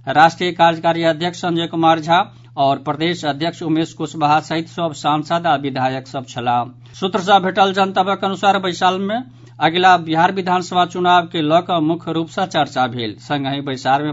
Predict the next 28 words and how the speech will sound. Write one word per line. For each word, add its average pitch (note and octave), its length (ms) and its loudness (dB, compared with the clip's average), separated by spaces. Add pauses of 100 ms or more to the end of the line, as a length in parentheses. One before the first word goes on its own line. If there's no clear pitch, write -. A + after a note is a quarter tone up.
पार्टीक D3 420 -4
विस्तार D3+ 380 -2
पर D3 200 -6
सेहो D#3 300 -6
चर्चा D#3+ 440 -4
कयल C#3 280 -4
गेल। C#3 340 -4 (1300)
भारतीय E3+ 540 4
जनसंघक G#3 720 0
संस्थापक G3+ 640 0
सदस्य G3+ 420 -4
कैलाशपति F3 600 0
मिश्रक F3+ 380 -2
जयंती E3 440 -2 (260)
पर C#3+ 280 2
आइ C3+ 260 4 (340)
हुनका F3+ 340 4
श्रद्धांजलि F#3 640 0
अर्पित F#3 380 0
कयल C#3 180 2
गेल। A#2+ 320 -6
प्रदेश D3+ 380 -4
भाजपा D3 420 0
कार्यालय D#3 480 0
मे D#3+ 160 0
भेल D#3 280 -2
कार्यक्रम D#3 500 0
मे E3+ 100 -2